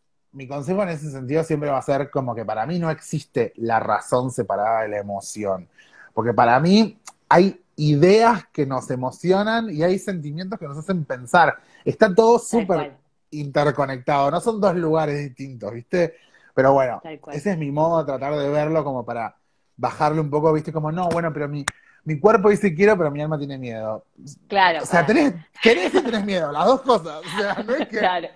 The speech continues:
Speaker 1: están separadas, o sea, las dos cosas. Me asusta,
Speaker 2: No,
Speaker 1: pero
Speaker 2: no
Speaker 1: me
Speaker 2: se
Speaker 1: gusta.
Speaker 2: disocian. <laughs>
Speaker 1: No, no se, exacto, no se disocia, no se disocia.
Speaker 2: <laughs>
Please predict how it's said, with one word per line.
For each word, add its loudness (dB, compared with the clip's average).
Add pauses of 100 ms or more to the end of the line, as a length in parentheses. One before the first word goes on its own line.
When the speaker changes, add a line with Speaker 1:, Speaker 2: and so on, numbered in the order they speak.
Speaker 1:
están -4
separadas, -4
o -6
sea, 2
las 4
dos 4
cosas. -8
Me -10
asusta, -4
Speaker 2:
No, 0
Speaker 1:
pero -6
Speaker 2:
no 4
Speaker 1:
me -6
Speaker 2:
se 4
Speaker 1:
gusta. 2
Speaker 2:
disocian. -6
<laughs> -10
Speaker 1:
No, -2
no -6
se, -10
exacto, -2
no -4
se -6
disocia, 4
no -8
se -8
disocia. -12
Speaker 2:
<laughs> -18